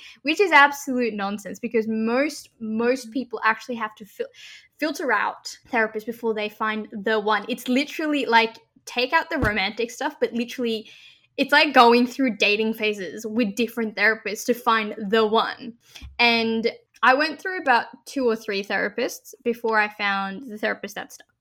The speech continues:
Speaker 1: with me and I did my trauma work with and all that kind of stuff.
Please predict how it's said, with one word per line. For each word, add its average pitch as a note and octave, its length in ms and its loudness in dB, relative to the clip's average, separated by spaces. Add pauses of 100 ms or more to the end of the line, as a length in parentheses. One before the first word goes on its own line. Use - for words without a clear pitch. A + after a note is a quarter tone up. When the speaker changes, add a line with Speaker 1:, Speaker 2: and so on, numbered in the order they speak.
(140)
Speaker 1:
with G#3+ 240 -2
me G3+ 200 -2
and G3 100 0
I F#3+ 140 2
did G3+ 160 -6
my G3 160 -4
trauma B3+ 340 4
work G#3 260 2
with G3+ 120 -4
and G3+ 120 -4
all G3 100 -8
that G3 140 -8
kind - 140 -10
of G3+ 60 -10
stuff. F#3+ 260 -2